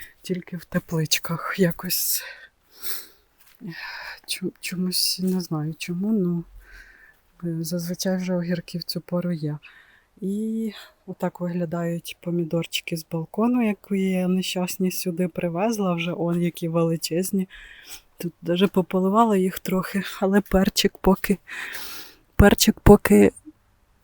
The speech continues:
е, адаптується. <laughs> Ну, нічого.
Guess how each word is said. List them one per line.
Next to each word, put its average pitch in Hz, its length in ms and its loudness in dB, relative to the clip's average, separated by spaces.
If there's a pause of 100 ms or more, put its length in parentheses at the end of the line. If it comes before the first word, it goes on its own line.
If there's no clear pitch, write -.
(920)
е, 180 500 2
адаптується. 170 920 6 (460)
<laughs> 196 220 4 (920)
Ну, 202 260 -8 (260)
нічого. 160 560 -4